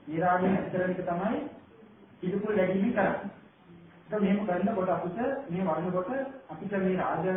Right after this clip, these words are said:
කෙලෙස් දුරු වෙන මොනවා නම් පිළිකුල් ඇතුළේ බලනකොට කෙස් වල ලොම් වල ආදී මේ කොටස් වල පිළිකුල් හැසිරීම පිළිකුල් සංඥාව ඇති වෙන, ඇති කර වෙන විදිය.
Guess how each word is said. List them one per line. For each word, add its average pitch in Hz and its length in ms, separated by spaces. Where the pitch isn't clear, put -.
කෙලෙස් 185 320
දුරු 165 280
වෙන 180 140
මොනවා 175 280
නම් 165 160
පිළිකුල් 147 400
ඇතුළේ 170 300
බලනකොට 151 400
කෙස් 160 240
වල 165 240
ලොම් 170 200
වල 165 160
ආදී 170 380
මේ 185 160
කොටස් 175 320
වල 175 160
පිළිකුල් 165 380
හැසිරීම 185 460
පිළිකුල් 160 360
සංඥාව 170 540
ඇති - 180
වෙන, 196 180
ඇති - 260
කර 170 180
වෙන 156 160
විදිය. 185 340